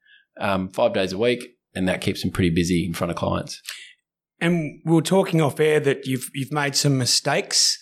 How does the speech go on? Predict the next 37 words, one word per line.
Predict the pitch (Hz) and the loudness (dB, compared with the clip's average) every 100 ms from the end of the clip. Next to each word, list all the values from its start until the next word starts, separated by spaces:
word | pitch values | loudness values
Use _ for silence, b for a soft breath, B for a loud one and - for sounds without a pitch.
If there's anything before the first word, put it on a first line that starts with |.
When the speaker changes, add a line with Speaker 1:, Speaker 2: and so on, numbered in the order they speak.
| - | -6
Speaker 1:
Yes. | 90 - - | -6 -6 -8
Speaker 2:
um, | - 135 143 139 143 | -2 0 2 2 0
uh, | - 131 135 | -2 -2 0
in | 151 139 | 2 2
relation | 139 143 139 135 | 2 0 0 -2
to | |
putting | 123 156 139 139 | 0 2 4 4
your | 135 131 | 4 2
engine | 147 139 147 | 2 2 4
room, | 135 131 | 4 2
so | 127 131 | 2 0
to | |
speak, | 131 - 135 - | 0 0 -2 -2
together. | 113 156 143 - B B B | 0 2 2 0 B B B
Maybe | 202 208 190 | 0 4 4
if | 165 | 4
you | 156 | 2
could | 151 127 | 0 0
share | 165 165 147 127 - | 2 2 2 0 -6
the | 139 | 0
learnings | 143 139 147 165 151 139 | 0 2 2 2 0 -4
from | - 156 160 | 0 0 2
those | 151 147 147 | 0 0 0
mistakes, | 135 147 156 160 | 0 0 0 0
we, | 151 156 | 0 0
the, | 156 165 B B B - | 0 -4 B B B -4
now | 180 170 | 0 0
that | 156 | 0
you've | 131 | -2
stopped | - 165 - | 0 0 0
crying | - 147 143 151 131 123 | 0 2 2 2 0 -4
Speaker 1:
<laughs> | 151 | -2
Yeah, | 170 160 | 2 2
Speaker 2:
intently, | 143 151 139 131 131 135 | 4 2 2 0 -2 -4
Speaker 1:
yeah, | 131 | -2
yeah. | 147 | -2
Speaker 2:
um, | 143 143 143 | 0 0 0